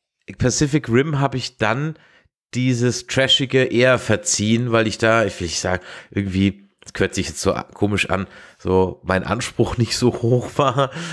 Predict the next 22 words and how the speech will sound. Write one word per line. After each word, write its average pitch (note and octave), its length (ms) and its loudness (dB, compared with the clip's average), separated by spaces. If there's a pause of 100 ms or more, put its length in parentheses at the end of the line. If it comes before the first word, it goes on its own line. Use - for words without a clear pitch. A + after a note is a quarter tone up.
(100)
aber G#2+ 200 2
es - 120 -4
war A#2+ 120 2
halt A#2+ 120 0
von A#2+ 200 0
vornherein A#2 600 2
sowieso G#2+ 540 2
irgendwie A#2+ 320 0
nur A#2+ 180 0
so A#2 140 0
ein A#2 160 -4
Godzilla-Rip-Off B2 1040 2 (600)
und G#2+ 520 0 (280)
da E2 180 -2
war F#2 120 0
das G#2 180 0
dann G2 140 0
für F#2+ 180 -6
mich G2 200 -6
ehrlich G2 280 0
gesagt G2 360 -2
okay. F#2 600 0